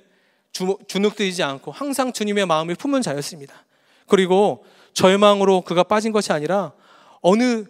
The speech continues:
곳에 가더라도 영적인 눈을 가지고서 세상을 볼 수 있는 사람이었습니다. 아덴은 참 우상의 도시였습니다. 그곳에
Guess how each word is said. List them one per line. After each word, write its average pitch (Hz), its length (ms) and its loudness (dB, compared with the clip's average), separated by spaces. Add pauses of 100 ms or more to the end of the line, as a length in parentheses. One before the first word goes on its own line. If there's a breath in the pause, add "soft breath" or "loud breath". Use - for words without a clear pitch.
(120)
곳에 185 260 -4
가더라도 143 580 -8 (380 soft breath)
영적인 247 520 -2
눈을 202 240 -2
가지고서 170 440 -4
세상을 262 380 -6
볼 175 140 -4
수 196 120 -10
있는 180 160 -10
사람이었습니다. 151 680 -10 (640 soft breath)
아덴은 190 680 0 (320 soft breath)
참 233 200 -2
우상의 233 440 -2
도시였습니다. 143 840 -10 (440)
그곳에 180 520 -2